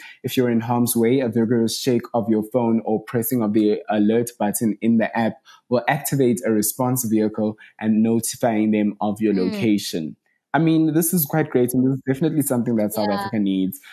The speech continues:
Speaker 1: A lot of, uh, women and young girls are going missing. She says, "I have proven to myself that I have the ability to reinvent,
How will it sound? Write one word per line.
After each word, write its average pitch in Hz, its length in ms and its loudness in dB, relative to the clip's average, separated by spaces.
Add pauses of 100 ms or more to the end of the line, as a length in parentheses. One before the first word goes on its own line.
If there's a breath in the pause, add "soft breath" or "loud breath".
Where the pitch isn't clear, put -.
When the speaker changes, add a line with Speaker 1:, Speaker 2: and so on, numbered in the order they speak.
(100)
Speaker 1:
A 120 80 0
lot 127 140 4
of, 123 320 -2
uh, 110 200 0
women 117 340 2
and 101 120 -2
young 107 200 -6
girls 104 300 0
are 101 140 -4
going 107 420 0
missing. 101 440 -2 (240)
She - 140 -2
says, 143 220 2
"I 127 160 2
have 127 340 0
proven 170 560 0
to - 100 -6
myself 113 440 2
that 110 120 2
I 110 60 2
have 110 160 0
the 104 140 4
ability 110 480 0
to 117 140 -2
reinvent, 107 640 0